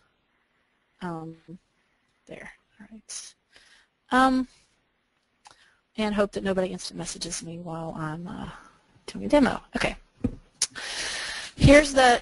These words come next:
blog on my screen, and I was demoing the, co-, the web analytics web part and what it can do, and then I've got a couple of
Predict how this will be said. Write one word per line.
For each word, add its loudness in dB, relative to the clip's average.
blog 8
on -4
my 0
screen, -6
and 0
I 4
was 0
demoing 0
the, -4
co-, -2
the 2
web 4
analytics -2
web -4
part -2
and -6
what 2
it -8
can -8
do, 0
and -6
then -6
I've -2
got 4
a 4
couple -2
of 0